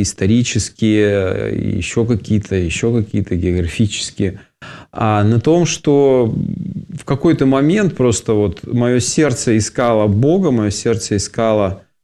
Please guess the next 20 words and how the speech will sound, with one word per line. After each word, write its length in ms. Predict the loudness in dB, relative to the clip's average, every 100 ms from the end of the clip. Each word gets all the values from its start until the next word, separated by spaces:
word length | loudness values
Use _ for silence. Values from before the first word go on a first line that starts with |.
| _ _ -8
смысла 560 | -2 2 2 2 2 2
жизни. 640 | 4 4 4 2 2 -2 -8 _ _ -6
Я 220 | 0 2
задумался 880 | 2 4 2 2 2 0 -2 -2 -2
вообще, 340 | 0 -2 0 -2
что 240 | 0 0
происходит 640 | 2 0 0 2 2 2
в 60 | 0
моей 180 | 0 2
жизни, 400 | 2 2 2 0
откуда 460 | -2 -2 0 2
вообще-то 380 | 2 -2 -4 0
жизнь 360 | 2 4 2 2
взялась 560 | 2 4 2 2 0 -2
и 40 |
что 180 | -2 -2
меня 140 | 0
ждет 280 | 2 2 2
после 340 | 2 0 0 -4
смерти. 640 | 0 -2 -2 -4 -10